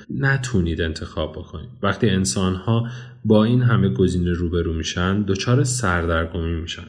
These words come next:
و آخر کار به این نتیجه می‌رسن که به صورت رندوم چیزی رو انتخاب بکنن که بد نیست.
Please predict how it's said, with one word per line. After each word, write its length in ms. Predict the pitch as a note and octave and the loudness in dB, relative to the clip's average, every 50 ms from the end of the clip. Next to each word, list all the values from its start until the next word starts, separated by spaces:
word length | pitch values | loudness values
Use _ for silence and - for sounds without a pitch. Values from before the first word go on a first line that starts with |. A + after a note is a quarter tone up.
| - - | -10 -4
و 60 | - G2 | 0 0
آخر 400 | G2+ A2 A#2+ - C3 B2+ C3+ C3 | 2 2 0 0 0 0 0 0
کار 340 | - - C3+ C3+ C3+ C3+ - - - - - - - | 0 2 2 2 2 0 -4 -10 -14 -16 -18 -4 0
به 60 | - | 4
این 160 | G2 G#2+ A2+ A2 | 4 6 6 4
نتیجه 340 | G#2+ G#2 - G#2 G#2 A2 | 4 2 2 0 2 2
می‌رسن 420 | A2 A2 A2 G#2+ G#2+ - A2 A2 A2 | 4 4 2 2 0 0 0 0 2
که 100 | A2 A#2 | 2 0
به 180 | G#2 G2+ G2 | 2 2 0
صورت 420 | F2+ - - - F2+ G2 G#2 - A#2+ | -2 -2 -2 -2 0 0 0 2 2
رندوم 580 | A#2 G#2 F#2 F2 F2 F2 E2+ F2+ G2 G#2 A2 | 2 2 2 2 2 0 0 0 0 2 0
چیزی 300 | A2 - - A#2 G#2+ G#2+ | 0 2 2 2 4 4
رو 120 | G#2 G2+ F#2+ | 2 2 0
انتخاب 480 | F2 E2+ - F#2 - - F#2 F#2 F2+ - | 0 -2 -4 -8 -6 -4 -2 -2 0 0
بکنن 420 | G#2 - - G#2 F#2+ F#2+ F#2+ F#2+ F#2+ | -2 -2 -2 0 2 2 2 0 0
که 100 | - G2 | -2 -4
بد 460 | - - - F2+ E2+ E2+ E2+ - - | -4 -4 -2 -2 0 0 -2 -4 -6
نیست. 440 | F2 D#2+ - - - - - - - | -6 -6 -6 -8 -10 -14 -16 -18 -20